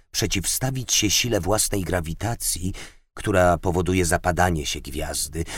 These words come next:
Einstein sądził, że taka gwiazda osiągnie stan równowagi, ale obecnie wiemy, że jeśli masa gwiazdy jest dwa razy większa od masy Słońca, to nie istnieje żaden końcowy stan ewolucji.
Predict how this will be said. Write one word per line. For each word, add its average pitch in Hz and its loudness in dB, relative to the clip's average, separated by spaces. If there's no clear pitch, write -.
Einstein 147 2
sądził, 147 2
że 101 0
taka 120 -2
gwiazda 107 0
osiągnie 107 -2
stan 101 0
równowagi, 87 0
ale 92 2
obecnie 90 0
wiemy, 98 2
że 92 2
jeśli 90 0
masa 92 2
gwiazdy 87 0
jest 87 0
dwa 85 0
razy 90 0
większa 107 -2
od 80 -4
masy 92 0
Słońca, 131 0
to 165 2
nie 147 6
istnieje 123 2
żaden 110 4
końcowy 92 0
stan 85 -2
ewolucji. 76 -8